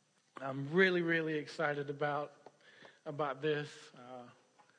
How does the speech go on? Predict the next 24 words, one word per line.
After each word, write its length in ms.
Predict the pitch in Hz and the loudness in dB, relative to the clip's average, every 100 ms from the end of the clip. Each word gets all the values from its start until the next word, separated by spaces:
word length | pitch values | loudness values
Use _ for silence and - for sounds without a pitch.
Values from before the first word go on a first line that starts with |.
| - _ 147 | -20 _ -8
I'm 160 | 147 | -2
always 260 | 156 143 127 | 0 0 -2
excited 320 | - 131 123 | -8 -10 -10
about 240 | 123 120 | -8 -10
being 160 | 127 131 | -10 -10
in 80 | 127 | -10
front 200 | - 131 | -8 -8
of 60 | 131 | -8
you. 120 | 127 131 - - - - - _ - | -12 -14 -20 -20 -20 -20 -20 _ -20
Um, 280 | 135 120 117 123 - - - - - _ _ - _ _ - 147 | -14 -12 -14 -16 -20 -20 -20 -20 -20 _ _ -20 _ _ -12 -12
ex-, 160 | - | -10
you 160 | 185 165 | -2 2
have 160 | 160 156 | 2 2
to 100 | 151 | -6
excuse 640 | 139 - 190 190 180 170 151 - - - - - _ 165 | -6 2 6 8 6 2 -4 -14 -20 -20 -20 -20 _ 0
me 140 | 170 | 4
last 320 | 170 165 160 | 6 6 4
week. 180 | 175 160 | 2 2
I 60 | 156 | 2
thank 300 | 170 170 160 | 2 2 -2
you 60 | |
for 120 | 147 | -6
being 240 | 147 160 139 | -4 -2 -2
patient 520 | 180 180 - 175 | 2 2 2 -4